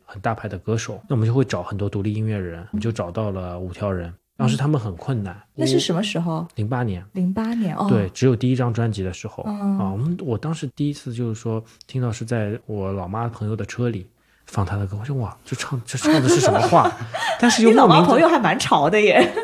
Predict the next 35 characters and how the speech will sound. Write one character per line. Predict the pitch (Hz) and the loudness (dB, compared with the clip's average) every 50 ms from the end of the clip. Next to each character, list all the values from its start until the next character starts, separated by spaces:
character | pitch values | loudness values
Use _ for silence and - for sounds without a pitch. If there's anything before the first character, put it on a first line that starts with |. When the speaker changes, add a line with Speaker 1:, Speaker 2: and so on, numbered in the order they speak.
| - - - - _ _ _ - | -8 -10 -16 -18 _ _ _ 2
Speaker 1:
没 | - 170 | 4 6
有， | 180 165 | 6 8
因 | 156 185 190 | 6 6 4
为 | 170 | 4
是 | 139 180 | 2 2
他 | 160 170 202 | 2 4 6
邀 | 190 196 208 | 8 8 6
请 | 196 - 101 | 6 4 -2
的 | 92 90 | -4 -4
他 | - 110 107 | -2 -2 -2
来。 | 92 87 87 85 90 | -2 -2 -4 -6 -2
Speaker 2:
啊， | - 208 214 214 220 220 214 214 | 0 2 2 4 4 4 2 2
OK。 | 214 139 | 2 2
Speaker 1:
啊， | 123 123 120 117 110 113 117 120 | 4 4 4 4 2 2 2 0
然 | 135 127 | 0 2
后 | 156 170 156 139 - - - _ _ _ _ - | 4 6 6 4 4 0 -12 _ _ _ _ -4
感 | 127 104 | -4 -2
觉 | 90 110 131 151 170 175 | 0 0 0 2 2 0
他 | 170 175 170 | -2 -2 0
的 | 175 165 | -2 0
歌 | 151 - 170 170 170 175 185 175 | 2 4 4 4 6 4 0 -4
虽 | - - 180 | -2 0 2
然 | 170 156 | 2 2
听 | - - 175 | 2 0 0
不 | 170 160 | 2 2
懂， | 135 95 85 | 0 -2 -2
但 | - 139 139 | -2 -2 -2
是 | - - 151 139 131 - _ _ | 0 0 -2 -2 -2 -4 _ _
很 | - - 139 | -2 0 2
有 | 151 156 | 2 2
味 | 131 143 202 214 190 | 2 4 4 4 4
道， | - 113 98 | 2 0 -2
很 | 95 107 135 | -2 -2 -2
有 | 160 175 | -2 -4
感 | 175 - - - | -4 -8 -12 -12